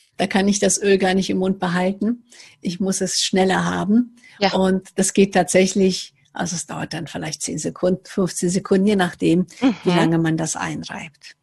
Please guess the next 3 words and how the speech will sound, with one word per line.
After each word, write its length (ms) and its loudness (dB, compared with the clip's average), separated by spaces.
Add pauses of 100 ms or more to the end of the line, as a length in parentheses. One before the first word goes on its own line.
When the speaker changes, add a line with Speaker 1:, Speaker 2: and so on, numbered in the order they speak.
(120)
Speaker 2:
Super. 520 -6 (260)
Mhm. 340 -2 (1120)
Und 340 4